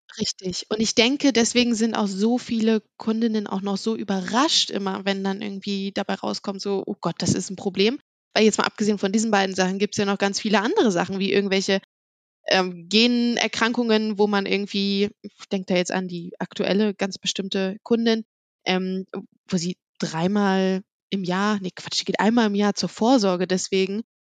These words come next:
hat keine Beschwerden, keine nichts, kein, kein gar nichts, ähm, und wird halt abgelehnt von allen. Und, äh,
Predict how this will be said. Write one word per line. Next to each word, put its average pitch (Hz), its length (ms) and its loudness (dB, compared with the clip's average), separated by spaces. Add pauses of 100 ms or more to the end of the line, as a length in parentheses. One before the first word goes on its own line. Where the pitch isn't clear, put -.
hat - 200 -2
keine 247 340 2
Beschwerden, 226 640 2
keine 220 280 0
nichts, 214 440 -2
kein, 208 260 0
kein 208 240 -2 (120)
gar 208 240 4
nichts, 240 560 0 (540)
ähm, 208 580 4
und 214 140 0
wird 226 140 2
halt 233 120 0
abgelehnt 202 440 2
von 175 180 -2
allen. 170 360 -2
Und, 180 380 -6
äh, - 60 -4